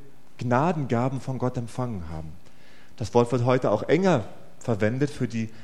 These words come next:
entsprechende Bewegung. Und in der Bewegung gibt es ganz viel Gutes. Zum Beispiel Kleingruppenarbeit wurde da richtig entdeckt,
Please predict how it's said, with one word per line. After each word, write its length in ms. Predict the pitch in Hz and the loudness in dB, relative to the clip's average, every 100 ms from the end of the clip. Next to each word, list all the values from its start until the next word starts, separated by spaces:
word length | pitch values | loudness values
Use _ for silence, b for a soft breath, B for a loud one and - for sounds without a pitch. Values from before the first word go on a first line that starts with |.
| B | B
entsprechende 580 | 110 - 127 127 131 117 | -8 -2 -2 0 0 0
Bewegung. 640 | 110 101 110 123 160 202 | 0 2 2 2 0 0
Und 180 | 123 107 | -4 -6
in 80 | 113 | -4
der 80 | |
Bewegung 420 | 110 107 117 127 131 | -2 0 0 0 -2
gibt 200 | 127 123 | -4 -4
es 100 | - | -2
ganz 240 | 113 117 | -2 -2
viel 220 | - 110 | -2 -2
Gutes. 640 | 104 156 180 214 208 - B B B B | 0 0 4 2 2 -4 B B B B
Zum 140 | 110 | -2
Beispiel 240 | 110 - 113 | 0 0 -2
Kleingruppenarbeit 1080 | 117 113 160 160 156 156 139 135 139 131 | 2 2 2 0 0 0 -2 -2 -2 -2
wurde 160 | 127 123 | -2 -2
da 140 | 123 | 0
richtig 360 | 117 123 - 120 | -2 -2 -6 -6
entdeckt, 600 | - 113 117 120 - - | -6 -2 -2 -2 -8 -12